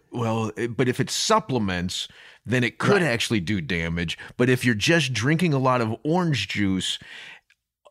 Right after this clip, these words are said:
Speaker 1: like, maybe the worst thing that happens is your dog likes to smell your crotch.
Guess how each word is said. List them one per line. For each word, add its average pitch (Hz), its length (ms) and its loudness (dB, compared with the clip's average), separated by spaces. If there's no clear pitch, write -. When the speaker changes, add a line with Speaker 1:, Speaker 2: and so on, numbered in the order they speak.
Speaker 1:
like, 131 200 2
maybe 147 460 4
the 127 100 2
worst 127 260 2
thing 131 120 4
that 110 100 4
happens 113 480 2
is 104 240 2
your 101 100 0
dog 85 320 2
likes 95 220 0
to 82 100 -8
smell 87 360 -2
your 85 140 -2
crotch. - 520 -4